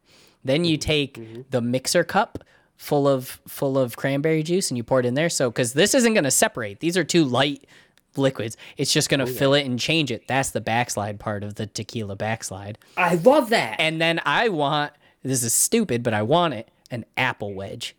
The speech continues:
Speaker 1: Not a lime wedge. I want an actual piece.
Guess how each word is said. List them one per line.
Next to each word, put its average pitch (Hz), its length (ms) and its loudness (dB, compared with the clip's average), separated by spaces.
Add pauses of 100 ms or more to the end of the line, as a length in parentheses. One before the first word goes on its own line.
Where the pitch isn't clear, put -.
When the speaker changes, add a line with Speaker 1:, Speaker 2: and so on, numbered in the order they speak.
(140)
Speaker 1:
Not 214 440 4
a 302 60 8
lime 240 360 6
wedge. 120 360 0
I 127 60 2
want 135 200 4
an 123 80 -2
actual 123 460 0 (200)
piece. - 280 -2